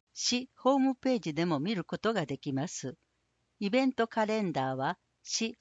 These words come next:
ホームページへ掲載しています。また、目が不自由な人のために翻訳をしています。詳しくは、本庁秘書政策課、電話四四の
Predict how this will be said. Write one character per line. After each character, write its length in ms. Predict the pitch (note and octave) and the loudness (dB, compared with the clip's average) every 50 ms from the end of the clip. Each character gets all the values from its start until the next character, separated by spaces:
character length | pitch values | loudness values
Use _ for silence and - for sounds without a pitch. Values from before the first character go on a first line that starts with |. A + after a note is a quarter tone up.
| _ | _
ホ 200 | _ - B3 B3+ | _ 4 4 4
ー 20 | B3+ | 6
ム 200 | A#3+ A#3+ B3 - | 4 2 0 0
ペ 220 | - B3 A#3 G#3+ | 0 0 2 2
ー 40 | F#3 | 0
ジ 160 | - C#3+ C#3 | -2 0 0
へ 180 | D3 E3 F#3 - _ _ | 2 0 0 -2 _ _
掲 200 | - - G#3 A#3+ | -2 0 0 0
載 260 | A#3 - - F#3+ G3 F#3 | 0 0 0 0 0 -2
し 80 | - | -4
て 160 | - - F3 | -4 -2 0
い 40 | E3 | 0
ま 140 | D3+ D#3 F3+ | 0 0 -2
す。 280 | - - - - D3 C#3+ - _ _ _ _ _ _ _ _ _ _ _ _ _ | -2 -6 -10 -12 -14 -16 -18 _ _ _ _ _ _ _ _ _ _ _ _ _
ま 160 | - F3+ F#3+ F#3+ | 2 2 2 2
た、 260 | - G3+ G3 G3 - _ _ _ _ _ - - | 2 0 -2 -2 -4 _ _ _ _ _ -2 -2
目 100 | B3 B3 | 0 2
が 120 | A#3+ A#3 | 2 0
不 120 | - - | 0 0
自 140 | G3+ G3 A3 | -2 0 0
由 160 | B3+ C4 A#3+ | 2 2 2
な 140 | G3+ F3+ F3+ | 2 2 0
人 200 | G3+ - - G#3 | -2 -2 -2 0
の 120 | G3+ F3 D#3 | 0 0 0
た 160 | - F3 D#3+ | 0 0 -2
め 160 | E3 E3+ D#3+ | 0 0 -2
に 180 | C#3 D3+ F3 - _ _ _ _ _ _ - | -2 -2 -4 -6 _ _ _ _ _ _ -2
翻 280 | F#3 G3 A3+ A#3 A3 G#3 | 0 2 2 2 2 2
訳 280 | G#3 G3+ _ - - | 0 0 _ -4 -4
を 100 | F3+ F3+ | -4 -4
し 80 | F3+ - | -4 -4
て 140 | - E3+ D#3+ | -2 -2 0
い 80 | D3+ | 0
ま 120 | C#3+ C#3 F3 | 0 0 -2
す。 220 | - - - _ _ _ _ _ _ _ _ _ _ _ _ _ _ _ - | -4 -8 -20 _ _ _ _ _ _ _ _ _ _ _ _ _ _ _ -4
詳 240 | - G#3+ A#3+ C#4 | 2 4 4 4
し 180 | C#4+ - - - | 2 0 -8 -10
く 140 | - - C#3+ | -6 -2 0
は、 220 | C#3+ C#3 D3+ - _ _ _ _ _ _ _ _ _ | 2 2 0 0 _ _ _ _ _ _ _ _ _
本 220 | - A#3 C4 C4+ | 0 2 2 2
庁 400 | - _ - F#3 D3 C3 - - _ | 0 _ 0 2 2 2 0 -4 _
秘 140 | - - B3 | -6 -4 0
書 140 | - A3 | 2 2
政 340 | E3 D#3 - - G3+ G3+ - | 0 0 0 0 0 0 0
策 300 | - G3 F3+ - - D#3+ | 0 -2 -2 -2 -6 -8
課、 260 | - - E3+ D3+ - _ _ _ _ _ _ _ _ - | -2 0 2 2 0 _ _ _ _ _ _ _ _ -4
電 280 | E3 G3 A3 A3 G#3+ G#3 | 0 0 2 2 2 2
話 240 | G3+ G3 G3 G3 - _ _ _ _ _ _ | 2 2 0 0 -4 _ _ _ _ _ _
四 280 | - G#3+ A#3+ B3 B3 A#3 | -2 0 2 2 2 2
四 300 | A#3 A3+ A3+ A3 A3 G#3+ | 2 2 2 2 2 2
の 200 | G#3+ G#3 G#3 - | 2 2 0 0